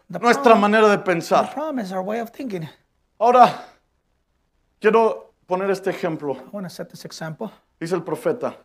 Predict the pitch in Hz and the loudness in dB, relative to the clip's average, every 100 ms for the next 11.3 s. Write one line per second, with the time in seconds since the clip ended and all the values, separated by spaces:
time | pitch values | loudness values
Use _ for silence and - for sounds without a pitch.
0 | _ _ - 165 151 156 170 180 - _ | _ _ -8 -8 -8 -12 -8 -8 -10 _
1 | _ _ _ _ - 185 233 262 254 240 | _ _ _ _ -4 0 4 4 4 0
2 | 240 - 214 214 214 - - - _ 147 | -4 -2 -2 -2 -6 -8 -10 -16 _ -10
3 | 151 214 208 220 185 - 175 - 190 180 | -6 -4 0 -2 -2 -10 -16 -8 -8 -8
4 | 165 160 175 180 165 156 175 185 _ _ | -10 -10 -8 -8 -6 -6 -6 -8 _ _
5 | _ _ _ _ _ _ 214 214 262 277 | _ _ _ _ _ _ -4 2 4 4
6 | 269 269 277 254 233 226 254 254 226 233 | 0 0 2 0 -2 0 2 2 0 0
7 | 240 190 214 220 208 - - - 170 202 | 0 0 0 0 -4 -8 -18 -4 -2 0
8 | 220 202 - 196 196 - 180 175 165 196 | 0 -2 -4 -8 -6 -8 -8 -8 -6 -4
9 | 208 - _ _ _ _ - 202 196 196 | -4 -6 _ _ _ _ -14 -10 -4 0
10 | 220 214 208 208 202 185 175 160 151 147 | 0 0 0 0 -4 -10 -4 -2 -2 -4
11 | 143 135 175 | -4 -6 -8